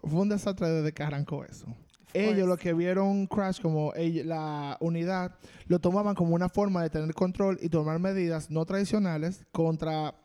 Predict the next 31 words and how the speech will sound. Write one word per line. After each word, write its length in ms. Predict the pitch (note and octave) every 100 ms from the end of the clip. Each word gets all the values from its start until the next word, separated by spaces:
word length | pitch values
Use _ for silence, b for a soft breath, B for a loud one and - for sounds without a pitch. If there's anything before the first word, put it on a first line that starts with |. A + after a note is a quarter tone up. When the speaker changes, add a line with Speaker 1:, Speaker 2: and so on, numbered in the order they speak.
| _ -
Speaker 1:
mayormente, 840 | A#2+ A#2 C3 E3+ F#3+ E3+ D#3+ F#3+ - B B B
personas 420 | - D#3 F3 F3
de 80 | F3
color 500 | F3 F3 F3 G#3+ A#3 - _
y 340 | D#3 D#3+ D#3 D#3
de 120 | D3
zonas 480 | C#3 D3+ D#3+ E3 - -
muy 220 | D3 D3
pobres. 580 | - A2 - - - - _ _ B B B B B
Una 200 | F3 F#3+
de 40 |
las 140 | A3 -
tradiciones, 840 | G#3 G#3 F3+ G#3 G#3 F3+ E3 -
para 400 | - C#3 C3+ B2+
darle 220 | C3 C3+
un 100 | E3
ejemplo, 340 | F3 F#3+ E3 D3+
porque 160 | C#3+
en 60 | C#3+
verdad 140 | D3
si 100 | C#3
no 80 | D3
vamos 200 | C#3+ D#3
a 20 |
esa 120 | D#3+
tangente 460 | E3 D#3+ E3 D#3+ D#3+
también 540 | D#3 D3+ D3+ D#3 D3+ -
duramos 440 | C#3+ D3 D3 D#3
cinco 220 | - E3
horas 140 | E3 E3+
aquí, 240 | - D#3